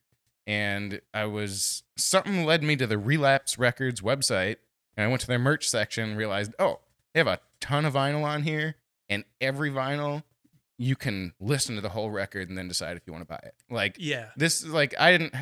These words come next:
Speaker 1: Spotify was a thing five years ago, but not everybody had it, and you thought about it every time you thought of a song, kinda like how it is now, and it was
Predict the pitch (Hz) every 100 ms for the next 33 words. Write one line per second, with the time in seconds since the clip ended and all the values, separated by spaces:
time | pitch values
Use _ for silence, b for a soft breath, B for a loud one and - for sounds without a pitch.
0 | - _ _ _ _ - - 196 156 139
1 | 110 - 110 104 131 113 87 87 92 87
2 | 90 98 104 104 127 - 123 110 113 104
3 | 104 104 98 104 - 110 104 101 101 -
4 | 113 110 107 104 95 101 90 85 107 104
5 | 98 90 98 90 90 - 92 92 85 101
6 | 87 82 78 95 95 95 85